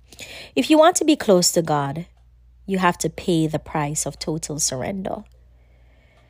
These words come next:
The second benefit of total surrender is that it opens us up to receive God's salvation and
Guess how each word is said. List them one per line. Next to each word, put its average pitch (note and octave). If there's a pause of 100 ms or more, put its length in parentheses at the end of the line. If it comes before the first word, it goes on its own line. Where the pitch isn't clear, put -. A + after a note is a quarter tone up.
(180)
The -
second E4
benefit G#3
of F3
total F3
surrender D#3+
is D#3
that F3+
it - (100)
opens B3
us A3
up F#3
to -
receive F#3+
God's E3+
salvation E3 (420)
and A#3+